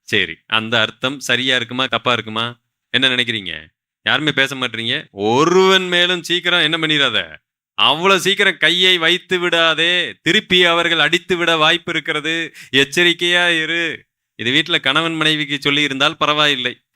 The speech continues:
இது சபையில மூப்பர்களுக்கு அவர் சொல்லுகிறார். ஆக இது அடிக்கிறத பத்தி பேசல, வேற எதை பத்தி பேசுதுன்னு நினைக்கிறீங்க? அதனுடைய இன்னொரு ஒரு மொழிபெயர்ப்பை உங்களுக்கு நான் வாசித்து காண்பிக்கிறேன். "Never be in a hurry about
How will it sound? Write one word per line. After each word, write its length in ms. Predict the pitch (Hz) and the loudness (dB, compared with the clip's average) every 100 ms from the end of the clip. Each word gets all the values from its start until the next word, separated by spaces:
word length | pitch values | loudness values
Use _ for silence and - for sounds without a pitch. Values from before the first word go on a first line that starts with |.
| _ - | _ -2
இது 300 | 139 156 151 - | 0 2 0 0
சபையில 480 | 123 139 202 190 196 | 0 2 2 2 0
மூப்பர்களுக்கு 720 | 175 220 233 233 226 220 220 | -2 -2 0 2 2 2 0
அவர் 180 | 196 165 | -2 -2
சொல்லுகிறார். 520 | 175 175 160 104 90 | -2 -2 0 0 -2
ஆக 460 | 98 117 160 180 | -2 0 0 2
இது 200 | 185 160 | 0 2
அடிக்கிறத 600 | 135 135 208 208 233 220 | 0 2 -2 0 0 2
பத்தி 320 | 220 214 208 214 | 2 0 -2 -2
பேசல, 500 | 208 208 202 165 95 _ _ _ - | 2 0 0 -2 -4 _ _ _ -2
வேற 200 | 160 175 | 2 2
எதை 120 | 180 | 2
பத்தி 220 | 180 170 | 0 -2
பேசுதுன்னு 400 | 160 151 160 143 | -2 -2 -2 -6
நினைக்கிறீங்க? 480 | 123 107 87 73 71 _ | -6 -8 -10 -14 -20 _
அதனுடைய 420 | - 107 110 107 107 | -8 -6 -2 -2 0
இன்னொரு 340 | 147 139 120 | 0 -2 -2
ஒரு 320 | 110 101 87 107 | -2 -2 -4 -2
மொழிபெயர்ப்பை 640 | 143 175 156 139 135 135 | 0 0 0 -2 -2 -4
உங்களுக்கு 340 | 117 117 113 | -4 -8 -8
நான் 160 | 101 95 | -8 -6
வாசித்து 420 | 98 113 113 101 - | -6 -8 -10 -12 -12
காண்பிக்கிறேன். 560 | 85 80 78 87 113 - _ 101 | -12 -14 -12 -10 -10 -12 _ -6
"Never 540 | 113 131 151 180 208 202 _ 117 107 143 | -2 0 0 0 -2 -2 _ -20 -2 0
be 180 | 170 147 _ - | 0 -6 _ -2
in 340 | 135 135 110 _ - | -2 -2 -12 _ -10
a 140 | 113 113 117 127 | -6 -6 -6 -2
hurry 420 | 127 139 160 170 - | 0 0 -2 -2 -6
about 380 | 107 117 156 | -4 -2 -2